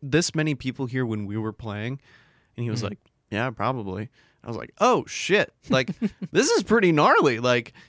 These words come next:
Speaker 1: you know, there are easily a couple hundred people there.
Speaker 2: Mm-hmm.
Speaker 1: And, you know, there,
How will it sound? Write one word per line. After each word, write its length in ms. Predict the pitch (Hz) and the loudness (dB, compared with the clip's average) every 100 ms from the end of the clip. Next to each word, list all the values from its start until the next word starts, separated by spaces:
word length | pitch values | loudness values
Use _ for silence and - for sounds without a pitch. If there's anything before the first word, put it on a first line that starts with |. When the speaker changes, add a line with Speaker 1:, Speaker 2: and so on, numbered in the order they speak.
| - | -2
Speaker 1:
you 100 | 196 | 2
know, 100 | 139 | 4
there 140 | 208 | 6
are 100 | 180 | 4
easily 380 | 135 196 165 131 | 4 2 2 2
a 60 | |
couple 260 | 110 147 127 | 2 -2 -2
hundred 280 | 139 117 107 | -4 -4 -2
people 280 | 151 - 139 | -4 -2 -2
there. 260 | 135 123 - | -4 -6 -6
Speaker 2:
Mm-hmm. 220 | 123 98 - | -8 -8 -6
Speaker 1:
And, 380 | 131 135 123 117 | 2 4 4 0
you 140 | - 139 | 0 2
know, 120 | 113 | 2
there, 340 | 113 131 123 | 4 4 4